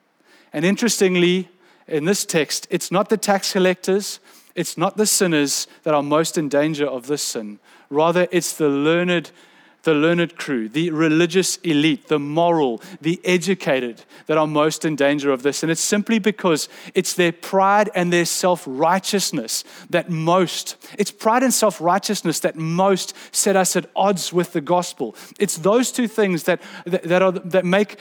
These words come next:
it most difficult to receive Jesus and, and, and who he is and what he's do-,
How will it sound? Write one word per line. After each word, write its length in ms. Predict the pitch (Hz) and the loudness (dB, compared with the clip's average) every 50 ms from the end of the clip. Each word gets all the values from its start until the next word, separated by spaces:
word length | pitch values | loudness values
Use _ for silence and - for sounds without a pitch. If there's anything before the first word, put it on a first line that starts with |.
| - - | -8 -4
it 160 | - 185 - | -4 -4 -2
most 560 | 180 165 165 175 185 220 240 220 - - - 147 | -2 -2 0 2 2 4 2 2 0 -4 -2 0
difficult 560 | 180 196 185 - 208 196 - 185 165 - - | 0 0 2 0 -4 -2 0 -2 -2 -2 -4
to 140 | - 165 147 | -4 -4 -2
receive 600 | 147 151 - - - 208 190 165 160 135 - - - - - - - | -2 -2 -2 -2 -2 -2 0 0 -2 -4 -6 -12 -20 -20 -20 -20 -14
Jesus 680 | 139 120 156 170 180 180 160 135 113 98 95 - - - - | -10 -4 -2 0 0 0 0 -2 -6 -6 -6 -8 -8 -8 -4
and, 240 | - 160 156 160 151 - | -4 -2 -2 -2 -6 -6
and, 180 | - 151 156 156 | -6 -6 -6 -4
and 180 | 160 156 139 151 | -6 -6 -6 -6
who 260 | 151 131 156 196 185 | -8 -2 0 2 2
he 120 | 180 175 | 4 2
is 120 | 170 151 151 | 2 2 0
and 120 | 147 147 | 0 2
what 140 | 147 151 151 | 2 2 0
he's 140 | 147 135 - | 0 -4 -4
do-, 180 | - 151 147 | -4 -4 -4